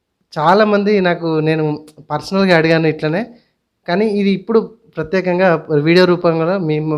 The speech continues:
మిమ్మల్ని అడుగుతున్నా. ఏ ఒక్కరు కూడా నాకు ఆన్సర్ చేయలేదు. So మీలో ఎంతమంది చూసేవాళ్ళు ఆన్సర్ చెప్తారనేది చూద్దాం. ఓకే, so ఆ, ఆ, ఆ ఇంటర్వ్యూలో ఆ హెచ్ఆర్ ఇక్కడ మిడిల్ పాయింట్ ఎక్కడమ్మా అంటే డైరెక్ట్ వచ్చి చూపెడుతుంది. అంటే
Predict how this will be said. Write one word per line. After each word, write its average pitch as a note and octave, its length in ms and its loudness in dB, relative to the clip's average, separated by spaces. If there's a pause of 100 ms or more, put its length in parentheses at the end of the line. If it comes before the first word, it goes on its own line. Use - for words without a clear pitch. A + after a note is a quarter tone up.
(120)
మిమ్మల్ని D3+ 340 2
అడుగుతున్నా. D3 360 -4
ఏ D3+ 140 0
ఒక్కరు D3+ 340 -2
కూడా F3+ 160 0
నాకు D3+ 220 -4
ఆన్సర్ C#3+ 400 -4
చేయలేదు. C#3+ 340 -2 (340)
So D3+ 120 -2
మీలో D#3+ 300 2
ఎంతమంది F#3 420 2
చూసేవాళ్ళు E3+ 560 -2
ఆన్సర్ D3 420 -2
చెప్తారనేది D3 720 -2
చూద్దాం. C3+ 340 -2 (300)
ఓకే, D#3 240 -8 (280)
so A3 160 -2 (520)
ఆ, F#3 180 -8 (200)
ఆ, F#3 100 -14 (240)
ఆ G3+ 60 2
ఇంటర్వ్యూలో A#3 480 2
ఆ G3 100 4
హెచ్ఆర్ A3 440 -2
ఇక్కడ G3+ 480 -4
మిడిల్ F3+ 340 -6
పాయింట్ A3 220 -6
ఎక్కడమ్మా G3 420 -2
అంటే F#3+ 140 -2
డైరెక్ట్ G3+ 440 -2
వచ్చి A#3 240 -8
చూపెడుతుంది. G3+ 500 -2 (380)
అంటే G3+ 340 -6